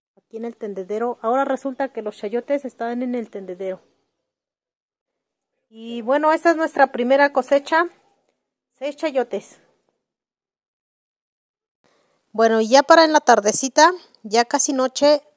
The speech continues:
resulta que el refrigerador o la parte de aquí arriba del congelador se está, está escarchando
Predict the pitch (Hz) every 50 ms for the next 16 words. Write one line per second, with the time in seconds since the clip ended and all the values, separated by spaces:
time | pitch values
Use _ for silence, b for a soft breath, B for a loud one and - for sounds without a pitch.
0 | _ _ _ - - 220 214 - 285 262 - 302 311 - 294 277 254 226 226 226
1 | - - 226 202 - 214 214 214 208 214 233 254 277 - - _ _ - 220 214
2 | 214 214 214 220 220 - 247 247 - 302 277 277 269 - - 269 254 233 247 254
3 | 254 240 233 240 233 220 208 190 - 208 190 - - 196 202 196 196 214 233 226
4 | - - 226 214 - - 226 226 226 233 233 233 233 - - - - - - -
5 | - - - - - - - - - - - - - - - - 269 - - -
6 | 320 320 - - 294 285 269 262 285 294 285 269